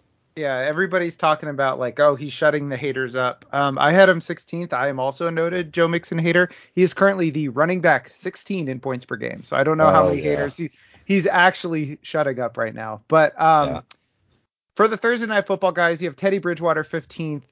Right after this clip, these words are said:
Speaker 1: Baker Mayfield twenty-third. Um,
Speaker 2: Ba-
Speaker 1: Baker Mayfield not
Speaker 2: Baker
Speaker 1: gonna be
Speaker 2: isn't
Speaker 1: playing this.
Speaker 2: playing, yeah.
Speaker 1: Yeah. So, um,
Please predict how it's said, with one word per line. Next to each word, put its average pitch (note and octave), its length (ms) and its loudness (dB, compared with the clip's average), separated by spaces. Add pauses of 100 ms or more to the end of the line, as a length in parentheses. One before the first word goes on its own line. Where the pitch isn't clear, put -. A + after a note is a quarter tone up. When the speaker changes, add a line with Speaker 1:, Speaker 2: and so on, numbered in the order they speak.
(160)
Speaker 1:
Baker D#3+ 240 -2
Mayfield C#3+ 460 -4
twenty-third. C#3 1000 -4
Um, A2+ 640 0 (460)
Speaker 2:
Ba- - 80 4
Speaker 1:
Baker F3 180 2
Mayfield E3 420 2
not D3 180 4
Speaker 2:
Baker - 80 0
Speaker 1:
gonna G3+ 100 0
be F#3+ 80 -4
Speaker 2:
isn't F#2 140 -8
Speaker 1:
playing C#3 280 -2
this. D#3+ 140 -6
Speaker 2:
playing, - 120 -12
yeah. D3+ 360 -10
Speaker 1:
Yeah. B2 500 -2
So, D#3+ 500 2
um, C#3 540 0